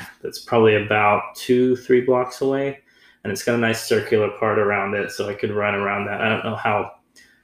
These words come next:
I don't know if it's a half a mile or a mile the whole way around the park. Something I could track it. If not,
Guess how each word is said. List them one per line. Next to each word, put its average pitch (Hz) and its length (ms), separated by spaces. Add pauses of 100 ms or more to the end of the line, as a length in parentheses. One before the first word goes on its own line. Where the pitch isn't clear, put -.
I - 60
don't 110 100
know 104 60
if - 100
it's - 80
a - 60
half 107 360
a 113 40
mile 107 360
or 101 120
a 98 60
mile 101 460
the 101 80
whole 104 240
way 104 80
around 107 240
the 104 180
park. 110 300
Something 110 340
I 110 80
could 98 240 (260)
track 110 340
it. 104 160 (720)
If 139 200
not, 135 300